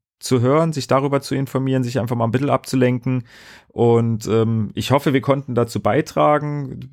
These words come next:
Ich hoffe auch nach wie vor, dass, ähm, ja, dass, dass ihr viel daraus ziehen könnt, lernen könnt. Ähm,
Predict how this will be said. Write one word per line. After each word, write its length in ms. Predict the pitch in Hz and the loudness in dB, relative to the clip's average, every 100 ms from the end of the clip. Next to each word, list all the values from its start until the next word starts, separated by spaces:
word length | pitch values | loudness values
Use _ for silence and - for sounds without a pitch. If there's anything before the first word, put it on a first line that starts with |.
| - | -14
Ich 300 | - 110 - | -12 -8 -2
hoffe 280 | 139 - - | 0 0 0
auch 280 | 123 131 | 0 0
nach 280 | 113 113 - | -2 -4 -4
wie 60 | 123 | -8
vor, 320 | - 127 127 | -4 0 2
dass, 280 | 123 120 - | 0 -2 -4
ähm, 380 | 110 117 117 113 _ _ _ _ | -2 -2 -2 -8 _ _ _ _
ja, 380 | - 101 127 92 - | 0 2 2 -2 -2
dass, 220 | 113 110 | -2 0
dass 180 | 117 117 | -2 0
ihr 80 | 123 | -4
viel 220 | - 143 | 0 2
daraus 400 | 135 120 117 - | 2 2 0 -4
ziehen 360 | - 135 151 | -4 -2 -2
könnt, 280 | 151 143 - | 0 -2 0
lernen 380 | 113 120 139 147 | 2 2 2 -2
könnt. 520 | - 135 139 139 - | 0 0 0 -6 -6
Ähm, 480 | 117 127 127 127 117 | -4 -4 -4 -6 -8